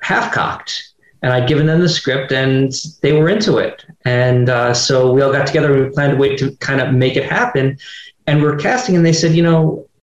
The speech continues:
Pat Healy lives in our building," who's, like, this, you know, rather, uh, successful and rather, you know, well-known and kind of excellent indie film actor who, who's worked in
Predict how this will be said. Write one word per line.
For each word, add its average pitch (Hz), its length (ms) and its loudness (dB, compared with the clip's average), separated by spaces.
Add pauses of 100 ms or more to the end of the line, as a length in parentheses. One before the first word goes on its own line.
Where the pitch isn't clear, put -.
(220)
Pat 285 240 -2
Healy 302 320 4
lives 113 260 2
in 117 80 0
our 113 160 0
building," 110 420 -2
who's, 139 240 2
like, 139 220 0
this, - 580 0 (360)
you 175 100 0
know, 135 260 2
rather, 143 840 0 (800)
uh, 139 180 0
successful 143 720 -2
and 123 120 2
rather, 135 560 0 (140)
you 139 100 2
know, 127 160 0
well-known 131 460 2
and 123 340 -2 (120)
kind 202 300 0
of - 220 -4 (180)
excellent 135 680 -2 (120)
indie 139 240 2
film 214 260 0
actor 120 520 -4 (220)
who, 143 420 2
who's 147 500 0
worked 151 300 0
in 139 280 0